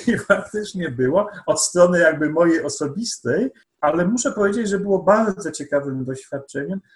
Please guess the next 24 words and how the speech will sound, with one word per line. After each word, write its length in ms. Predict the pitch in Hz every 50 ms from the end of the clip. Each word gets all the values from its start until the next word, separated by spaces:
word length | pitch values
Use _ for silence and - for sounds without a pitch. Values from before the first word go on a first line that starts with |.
| _ _
jako 380 | 160 151 147 - 170 160 - 151
znowu 320 | 131 160 202 190 156 151
ta, 320 | 156 _ 143 139 - - - -
te 80 | 143
drzwi, 580 | 139 117 113 135 147 214 226 190 170 214 226 - _ _ _ _ - 117 -
czy 100 | - 131
to 160 | - - -
okienko, 680 | - - - - 190 190 185 170 135 - 170 175 - -
zaglądnąć, 1200 | - 135 120 139 156 147 139 139 165 175 196 214 208 202 190 185 180 190 196 196 - - - - _ _ _ _
co 280 | - - - 202 214
ludzi 360 | 202 202 202 196 185 - 165
zafascynowało. 1040 | 156 156 156 143 - 151 147 - - - 147 143 147 143 139 139 131 117 - - 120 - - - - - _ _
To 140 | 143 160
było 200 | 175 214 214 190
bardzo 280 | 175 175 170 160 156 147
frapujące 800 | - - 143 139 139 143 143 147 151 147 135 - 151 147 - - _ _ _
i 100 | - 123
warte, 560 | 110 139 143 143 139 139 - 123 123 123 135 139 -
i 120 | 131 120
warte 520 | 120 127 123 120 _ _ 123 117 117 117 117 120 - - - 131
mojego 360 | 127 131 127 123 120 117 123 120
czasu 480 | - - 127 117 - - - 117 117
i 280 | - - 120 120 113 113 120 _ _ _ - 127 117
zachodu. 480 | 110 107 113 113 - - 101 - 110